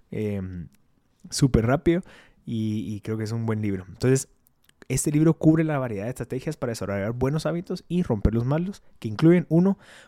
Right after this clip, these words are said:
comprender las cuatro leyes del cambio de comportamiento, y es señal, deseo, respuesta y recompensa. ¿Sí? Esas son las cuatro variables que utiliza el libro para que tú puedas identificar un comportamiento.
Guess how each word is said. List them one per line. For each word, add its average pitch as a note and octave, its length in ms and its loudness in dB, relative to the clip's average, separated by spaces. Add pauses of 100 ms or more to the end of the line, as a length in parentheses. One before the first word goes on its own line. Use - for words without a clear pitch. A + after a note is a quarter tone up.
(120)
comprender A#2+ 460 0
las C#3 160 -4
cuatro C3+ 280 -2
leyes C3 420 -2
del G#2 160 -8
cambio A#2+ 260 -2
de - 40 -16
comportamiento, B2 760 0
y A#2 120 -4
es A2 80 -4
señal, A2+ 520 -6 (180)
deseo, B2+ 600 -4
respuesta C3+ 600 -4
y D3+ 80 2
recompensa. A2+ 720 -8 (460)
¿Sí? C#3 240 -2
Esas D3+ 160 0
son D3 200 0
las D3+ 140 -2
cuatro C#3 320 -2
variables A#2+ 400 -2
que - 80 -10
utiliza A2 360 -8
el G2+ 40 -8
libro C#3+ 300 -4
para A2 240 -8
que - 100 -16
tú A2+ 180 -10
puedas B2+ 240 0
identificar A2 600 -6
un C3+ 200 -4
comportamiento. A2 640 -4